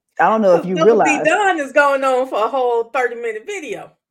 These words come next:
Speaker 1: Thank you, but Double D Dunn had, number one, he had fluffers, so he
Speaker 2: Okay.
Speaker 1: can get that first, it,
Speaker 2: What, what's
Speaker 1: that
Speaker 2: a
Speaker 1: first
Speaker 2: fluffer? I don't know what that, I don't know what that is.
Speaker 1: Um, to make sure he gets that first nut off before
Speaker 2: Okay,
Speaker 1: he, before
Speaker 2: okay.
Speaker 1: he gets filmed.
Speaker 2: Oh, okay, okay.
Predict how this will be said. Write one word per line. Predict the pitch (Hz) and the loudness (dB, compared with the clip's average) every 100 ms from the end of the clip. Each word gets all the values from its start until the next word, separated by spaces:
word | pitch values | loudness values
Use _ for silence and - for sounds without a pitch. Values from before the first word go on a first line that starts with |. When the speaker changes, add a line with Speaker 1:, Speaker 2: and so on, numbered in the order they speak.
| _ | _
Speaker 1:
Thank | 392 427 - | -10 -8 -4
you, | 208 | -2
but | 185 | -2
Double | 202 214 | 0 0
D | 202 196 | -2 -2
Dunn | 185 269 277 190 | -2 -2 -4 -6
had, | 185 214 175 175 | -6 -6 -6 -6
number | 165 | -6
one, | 170 226 226 | -6 -6 -6
he | 214 | -2
had | 220 175 160 - _ - _ - | -2 -2 -4 -10 _ -20 _ -2
fluffers, | 202 247 - 151 208 - - _ _ _ _ - | 0 0 -4 -10 -10 -18 -20 _ _ _ _ -18
so | - | -6
he | 196 | -6
Speaker 2:
Okay. | 185 | -4
Speaker 1:
can | |
get | 170 170 | -4 -2
that | 165 - | -2 -2
first, | - 170 165 | 0 0 0
it, | 175 - | -8 -8
Speaker 2:
What, | 262 | -8
what's | 330 165 | -2 -2
Speaker 1:
that | - | 0
Speaker 2:
a | |
Speaker 1:
first | 165 165 - | 0 0 -2
Speaker 2:
fluffer? | 175 | -14
I | 208 | -14
don't | 220 | -14
know | 208 | -12
what | 196 | -12
that, | 185 180 | -14 -14
I | 196 | -18
don't | 196 | -18
know | 196 | -18
what | 175 160 | -18 -18
that | 165 | -20
is. | 165 160 _ _ _ _ - | -20 -20 _ _ _ _ -6
Speaker 1:
Um, | 180 170 | -4 -4
to | 220 | -6
make | 196 196 | -6 -4
sure | 185 | -6
he | 214 | -4
gets | 180 175 | -4 -4
that | - | -6
first | - 151 - | -4 -6 -6
nut | 156 | -12
off | 143 143 185 _ _ _ | -10 -12 -16 _ _ _
before | - 233 151 | -8 -6 -6
Speaker 2:
Okay, | |
Speaker 1:
he, | 185 | -6
before | 147 196 - | -10 -8 -6
Speaker 2:
okay. | 185 | -6
Speaker 1:
he | |
gets | 156 - | -6 -8
filmed. | - 147 139 | -6 -6 -6
Speaker 2:
Oh, | 269 262 240 | -8 -10 -12
okay, | 233 185 175 _ _ 185 | -16 -20 -20 _ _ -20
okay. | 170 156 | _ -20